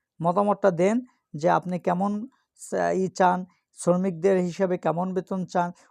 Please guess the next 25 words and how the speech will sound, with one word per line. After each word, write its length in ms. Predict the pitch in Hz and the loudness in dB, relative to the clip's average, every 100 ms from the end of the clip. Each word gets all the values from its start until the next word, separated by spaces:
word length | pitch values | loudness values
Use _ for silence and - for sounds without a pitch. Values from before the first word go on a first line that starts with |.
| - | 2
অংশগ্রহণকারী 760 | 214 220 247 233 233 226 233 | 2 2 0 2 2 2 0
প্রতিষ্ঠানের 640 | 214 220 202 220 - 233 214 | -2 -6 -8 -10 -6 -6 -4
সংখ্যা 320 | 220 196 208 | -6 -4 -4
মাত্র 300 | 190 - 180 | -4 -6 -4
কয়জন 380 | 185 170 165 143 | -2 -2 -6 -10
যেন, 180 | 135 214 - _ _ _ _ _ - | -12 -14 -16 _ _ _ _ _ 4
মানে 160 | 220 | 4
কোনো 240 | 226 285 285 | 8 6 6
প্রতিষ্ঠান 680 | 240 214 262 - 226 180 185 _ _ _ _ _ | 2 0 -2 2 2 2 -2 _ _ _ _ _
শ্রম 460 | - - - 226 277 | -12 -10 2 4 4
সংস্কার 520 | 240 254 254 - 247 208 | 2 4 4 4 2 2
বিষয়ে 280 | 226 226 202 | 0 0 2
কথা 220 | 220 233 | 2 2
বলতে 260 | 202 165 156 | 0 0 -4
চায় 220 | 170 147 | -4 -6
না, 200 | - - _ _ _ _ _ | -10 -16 _ _ _ _ _
পারলে 260 | 180 180 208 - | -2 0 -4 -8
ফাও 300 | - 180 190 | -2 0 2
রূপে 280 | 202 196 208 | -2 -6 -10
চালাই 300 | - 175 160 | -8 -6 -6
দিতে 240 | 156 - | -10 -14
চায়। 240 | - - - _ _ _ _ | -16 -16 -18 _ _ _ _
এমন 220 | 180 196 220 | 0 2 0
একটা 220 | - 208 | 0 2
বাস্তবতায় 760 | 185 185 - 190 170 160 180 | 4 2 0 -2 0 0 0